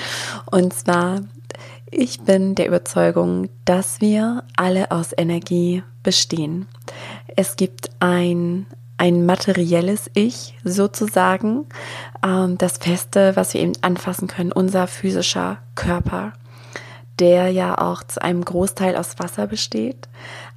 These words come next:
Aber wenn wir ihn auseinandernehmen würden oder mit einem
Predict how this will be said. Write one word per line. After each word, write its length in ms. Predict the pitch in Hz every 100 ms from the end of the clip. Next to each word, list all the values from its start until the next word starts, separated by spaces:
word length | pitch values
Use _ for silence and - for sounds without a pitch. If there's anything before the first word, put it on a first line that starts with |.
| -
Aber 460 | 185 190 190 202 - -
wenn 280 | 170 190 208
wir 160 | 220
ihn 360 | 202 196 190 196 - - - - -
auseinandernehmen 800 | - 185 185 180 190 196 185 175
würden 260 | 170 180 180
oder 200 | - 180
mit 220 | 180 -
einem 380 | - 180 175 175